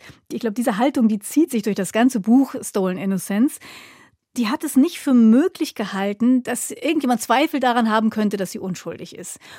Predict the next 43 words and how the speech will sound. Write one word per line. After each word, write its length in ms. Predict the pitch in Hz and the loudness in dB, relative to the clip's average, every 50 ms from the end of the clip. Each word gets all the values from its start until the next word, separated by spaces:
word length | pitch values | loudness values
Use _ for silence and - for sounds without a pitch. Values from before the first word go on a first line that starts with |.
| - - | -8 -2
Und, 220 | 220 208 208 - | 0 0 0 0
äh, 120 | - 214 | 0 0
Mike 420 | 202 202 196 202 208 220 - - - | 0 2 2 2 0 -2 -6 -12 -16
Mackey 500 | - - 214 202 208 285 - - 294 294 | -12 -8 -6 -4 -4 -4 -4 -4 -6 -4
zum 160 | 254 - 269 | -4 -2 0
Beispiel, 360 | 254 254 262 - - - 254 220 | 0 2 0 0 0 -2 -2 0
der 140 | 226 214 | 0 -2
hat 160 | 208 240 254 - | -2 -4 -4 -4
ihr 160 | 269 - - | -4 -4 -4
auch 120 | 226 220 | -4 -4
solche 240 | - 226 220 220 202 | -4 -4 -4 -4 -4
Sachen 280 | 190 190 214 269 247 226 | -4 -4 -2 0 0 0
gesagt 460 | 220 190 202 180 196 226 220 - - | -2 -2 -2 -2 -2 -2 -4 -4 -4
damals 400 | 196 196 202 196 202 202 - - | -4 -2 -2 -4 -4 -6 -8 -6
wie, 220 | 202 190 190 190 | -6 -4 -4 -4
ähm, 400 | - 185 180 180 180 175 175 175 - _ - - - - - - - _ _ _ _ - - _ - - - - 285 285 226 214 240 233 _ _ _ _ - - | -4 -6 -4 -4 -4 -4 -6 -6 -10 _ -20 -20 -20 -20 -20 -20 -20 _ _ _ _ -20 -20 _ -20 -20 -20 -20 -18 -16 -14 -14 -14 -16 _ _ _ _ -18 -14
„Zieh 640 | - - - - - - - 233 247 254 247 233 | -10 -8 -6 -6 -4 -2 0 2 4 4 4 2
dich 400 | 196 196 226 220 220 - - - | 0 -2 -2 -4 -4 -4 -6 -4
mal 380 | - 196 196 196 196 202 196 202 | -4 -2 -2 0 0 0 0 -2
ein 100 | 202 196 | -2 -4
bisschen 420 | 196 214 - - - 202 196 190 | -4 -6 -4 -2 -2 0 0 0
Mumsy 440 | 185 180 196 233 226 220 208 208 208 - | 0 2 2 4 4 2 2 0 -2 -4
an“, 220 | 175 170 180 180 | -4 -6 -4 -4
also 220 | - 202 196 202 190 | -4 -4 -4 -2 -2
so 120 | 190 196 | 0 2
muttihaft, 760 | 196 196 247 254 - 233 202 165 160 156 151 160 - - - 175 | 2 4 2 2 2 0 -2 0 -2 -4 -4 -6 -8 -10 -8 -4
weil, 380 | 175 180 180 180 180 185 185 - | -2 -2 -2 -2 -2 -4 -6 -6
äh, 220 | 196 185 180 180 | -6 -6 -4 -4
sonst, 440 | 180 185 185 190 185 - - - - - | -4 -4 -4 -4 -4 -6 -8 -12 -12 -10
wenn 160 | 196 175 185 | -8 -6 -4
du 80 | 196 | -4
da 100 | 185 170 | -4 -4
im 80 | 170 - | -6 -6
Anzug 340 | - 202 214 - 240 214 - | -4 -4 -4 -4 -4 -6 -6
kommst 300 | - 214 214 214 202 208 | -4 -2 -2 -2 -2 -4
und 60 | 190 | -6
alle 200 | 131 175 180 180 | -6 -6 -6 -6
wissen, 220 | 196 202 - 214 | -6 -4 -2 -2
du 60 | 190 185 | -2 -4
bist 200 | 180 175 - - | -6 -10 -10 -6
Anwältin, 520 | 185 208 226 220 220 220 202 220 208 196 | -2 0 0 0 0 0 -2 -2 -2 -2
dann 340 | 190 185 185 175 202 214 185 | -2 -2 -4 -6 -8 -8 -6
wär-, 300 | 180 185 190 214 214 | -4 -4 -2 -4 -4